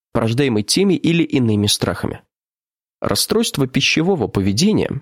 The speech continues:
порождаются отчаянной боязнью растолстеть. Патологическая ревность возникает из страха перед изменой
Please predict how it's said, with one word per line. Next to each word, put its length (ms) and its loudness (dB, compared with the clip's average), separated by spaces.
порождаются 600 0
отчаянной 640 0
боязнью 540 2
растолстеть. 720 -2
Патологическая 720 0
ревность 460 0
возникает 440 2
из 200 0
страха 420 0
перед 240 0
изменой 540 2